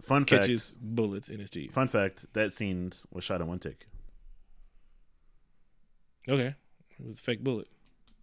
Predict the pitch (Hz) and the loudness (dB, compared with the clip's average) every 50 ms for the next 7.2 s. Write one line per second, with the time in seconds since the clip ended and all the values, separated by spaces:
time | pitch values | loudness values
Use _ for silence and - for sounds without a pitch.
0 | - - 127 127 110 101 127 123 120 127 135 131 123 - 143 123 123 135 139 131 | -14 -4 0 2 4 6 6 6 6 6 6 6 6 4 4 4 6 6 6 6
1 | 113 120 113 107 107 107 - - - 135 139 127 135 143 220 202 202 202 196 185 | 4 2 0 -2 -2 -6 -10 -8 0 4 6 8 12 12 12 12 12 12 12 12
2 | 180 196 208 214 202 214 202 175 180 160 - 196 202 214 190 175 202 208 151 143 | 12 12 12 12 12 12 12 12 12 6 10 12 12 12 12 12 12 12 12 12
3 | - - 156 147 143 - 123 113 120 113 101 - - 101 95 107 101 98 95 104 | 10 8 8 8 8 6 6 6 6 6 6 4 0 0 0 2 2 2 2 0
4 | 117 - - - - - - 135 143 - 131 - - 156 139 113 107 107 104 98 | 0 -2 -2 -2 -2 0 2 2 2 2 0 2 4 6 6 8 6 4 2 0
5 | 92 - 98 87 85 87 90 101 - - - - - 139 151 - - - - - | 0 0 -2 -2 -2 -4 -6 -6 -8 -14 -6 0 2 2 2 2 0 -2 2 4
6 | 147 131 123 131 139 147 156 147 135 165 147 151 156 156 156 156 - - 104 104 | 4 6 8 8 8 8 8 8 8 8 6 6 6 2 2 2 2 2 4 4
7 | 117 101 92 - | 4 4 2 0